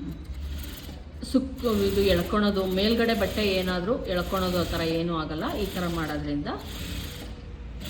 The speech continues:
ಇದೇ ಮೆಥಡನ್ನು ನೀವು ನೆಕ್ಕಿಗೆ ಮಾಡ್ಕೊಬೋದು. ಆ, ಇದೆಲ್ಲ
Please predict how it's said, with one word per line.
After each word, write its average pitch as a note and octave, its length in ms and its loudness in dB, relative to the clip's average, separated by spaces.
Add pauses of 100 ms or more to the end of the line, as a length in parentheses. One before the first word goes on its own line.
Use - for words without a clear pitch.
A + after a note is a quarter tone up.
(580)
ಇದೇ B3 200 8
ಮೆಥಡನ್ನು G#3 600 6
ನೀವು G3 240 4
ನೆಕ್ಕಿಗೆ G3+ 440 6
ಮಾಡ್ಕೊಬೋದು. E3+ 920 4 (840)
ಆ, G#3 160 6
ಇದೆಲ್ಲ G#3+ 360 6